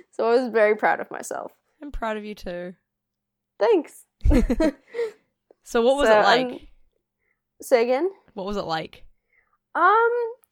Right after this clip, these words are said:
Speaker 1: so it took a long time. It took about four hours, which is, I was told, a typical time for this raid. It's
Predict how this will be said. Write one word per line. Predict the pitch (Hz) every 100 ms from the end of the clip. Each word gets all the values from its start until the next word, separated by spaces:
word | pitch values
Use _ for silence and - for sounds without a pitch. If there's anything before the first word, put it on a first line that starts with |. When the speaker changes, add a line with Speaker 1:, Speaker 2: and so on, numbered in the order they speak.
| - _
Speaker 1:
so | - 370
it | 370 -
took | 339
a | 370
long | 247 226 220 220
time. | 247 180 - - -
It |
took | - 254
about | 277 294 - -
four | - 202 202 202
hours, | 175 175 175 175 -
which | 202 196 -
is, | 214 196 196 220 - -
I | 202
was | 196 -
told, | 214 196 202 -
a | 202
typical | - 202 208 185
time | 185 180 185 180
for | 190
this | 170 180 -
raid. | 180 175 175
It's | 185 185 -